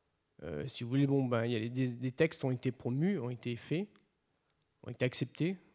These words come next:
pour donc diriger un petit peu notre vie. C'est là où je veux revenir aussi par rapport à l'immunité de l'individu,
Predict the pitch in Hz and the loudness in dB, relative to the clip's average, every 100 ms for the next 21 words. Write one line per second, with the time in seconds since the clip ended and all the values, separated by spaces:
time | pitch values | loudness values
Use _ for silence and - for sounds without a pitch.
0 | _ _ - 131 135 131 135 143 147 143 | _ _ -4 0 2 0 2 6 6 8
1 | 165 135 143 147 143 143 156 165 143 160 | 6 4 0 2 2 2 0 2 6 8
2 | 165 139 143 139 156 147 - 139 131 - | 8 6 6 6 4 2 0 0 2 6
3 | 147 127 123 - - - 143 147 151 143 | 6 6 2 -4 -20 -2 6 8 8 6
4 | - 156 160 - - - - - 139 139 | 4 2 2 -6 -20 -20 -16 2 6 6
5 | 135 139 135 165 196 | 6 4 4 2 0